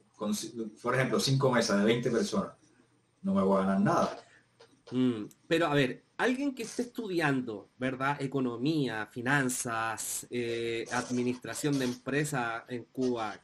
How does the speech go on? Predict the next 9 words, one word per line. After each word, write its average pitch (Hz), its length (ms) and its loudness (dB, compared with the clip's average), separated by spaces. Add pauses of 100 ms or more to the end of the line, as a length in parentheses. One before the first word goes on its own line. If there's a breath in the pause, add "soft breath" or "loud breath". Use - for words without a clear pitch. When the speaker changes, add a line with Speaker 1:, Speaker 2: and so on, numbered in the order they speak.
(140)
Speaker 2:
mm, 113 280 -14 (480)
¿qué 247 140 -6
puede 117 320 0
hacer? 175 440 -6
¿Qué, 131 260 -4
en 123 60 -4
qué 196 120 -2
puede 175 180 0
ejercerla? 127 580 -2